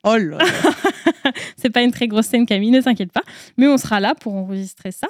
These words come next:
Speaker 2: Ce sera une nouveauté pour nous, la team. Vous voyez, Camille, elle est un peu, ça y est, en panique. Elle m'a dit oui, là, elle veut plus venir. <laughs> C'est terminé. <laughs>
Speaker 1: Si, je vais venir.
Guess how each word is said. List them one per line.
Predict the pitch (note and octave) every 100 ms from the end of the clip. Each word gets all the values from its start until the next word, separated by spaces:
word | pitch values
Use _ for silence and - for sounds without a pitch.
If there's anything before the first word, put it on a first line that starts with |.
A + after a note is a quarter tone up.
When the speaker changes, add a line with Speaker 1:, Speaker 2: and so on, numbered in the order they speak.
| - - - _
Speaker 2:
Ce | - C4+
sera | - -
une | C4+ C4+ C4 C4+
nouveauté | D#4 D#4 D#4
pour | C#4 C#4
nous, |
la | C4 A#3
team. | C#4+
Vous | C4+
voyez, | G#3 A#3
Camille, | G#3 G#3+
elle | G3
est | F#3
un |
peu, | F#3+ A3
ça | A#3
y | A3
est, |
en | G3
panique. | G3+ G3+ -
Elle | A3+
m'a | A3+
dit | G#3 A3+
oui, | C4+
là, | C4+
elle | A#3
veut | A#3
plus | - C#4
venir. | B3+ G#3+ G3 A3+
<laughs> | B3+
C'est | C4
terminé. | C#4 C4+ C4 B3+ E4+
<laughs> | - B4 - A#4+ - A4+ E4 -
Speaker 1:
Si, | G#3+ A3+
je | F3
vais | F3
venir. | D#3+ D#3+